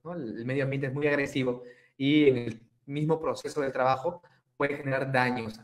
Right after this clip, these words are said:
al, a los materiales. Y también porque es, digamos, un poco más costoso que, que en otro caso. Ahora, no tanto tampoco, pero de acuerdo a la cantidad de trabajo que se tenga que realizar,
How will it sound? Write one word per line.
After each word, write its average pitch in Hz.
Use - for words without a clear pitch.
al, 107
a 110
los 110
materiales. 104
Y -
también 147
porque 165
es, 131
digamos, 123
un 127
poco 123
más 117
costoso -
que, 107
que 110
en 110
otro 113
caso. 147
Ahora, 120
no 147
tanto 165
tampoco, 160
pero 165
de 127
acuerdo 135
a 135
la 120
cantidad 113
de 120
trabajo 110
que 113
se -
tenga 117
que 127
realizar, 123